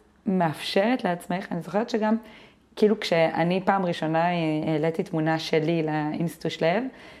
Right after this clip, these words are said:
זה היה אחרי כמה חודשים שאת, כאילו, יצאת מהארון שלך, ו-, וזה התבשל לי, ואמרתי, "בואנה, גם אני רוצה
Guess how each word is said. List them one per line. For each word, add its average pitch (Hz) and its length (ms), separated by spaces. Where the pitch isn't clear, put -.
זה 165 160
היה 175 220
אחרי 196 360
כמה 190 160
חודשים 185 540
שאת, 190 540
כאילו, 185 220
יצאת 170 400
מהארון 175 420
שלך, 165 480
ו-, 170 180
וזה 180 320
התבשל 175 440
לי, 277 160
ואמרתי, 202 300
"בואנה, 202 260
גם 160 200
אני 156 200
רוצה 175 280